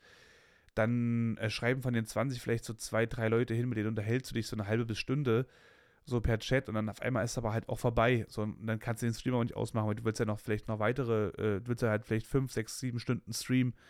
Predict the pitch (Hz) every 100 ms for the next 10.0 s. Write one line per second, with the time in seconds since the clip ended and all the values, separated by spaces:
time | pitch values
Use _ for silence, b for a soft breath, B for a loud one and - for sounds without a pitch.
0 | B B B B - 117 120 123 - 156
1 | - 117 110 - 120 120 120 135 147 120
2 | 95 98 104 - 123 123 - 127 113 -
3 | 123 143 131 123 113 110 104 - 101 104
4 | 107 131 156 139 131 139 - - B B
5 | B B 123 117 120 139 123 120 123 123
6 | 120 113 - - 120 110 117 101 117 117
7 | 120 113 117 113 - - 120 113 117 107
8 | 110 - - 117 113 107 104 107 - 113
9 | - 123 151 - 110 98 104 95 95 92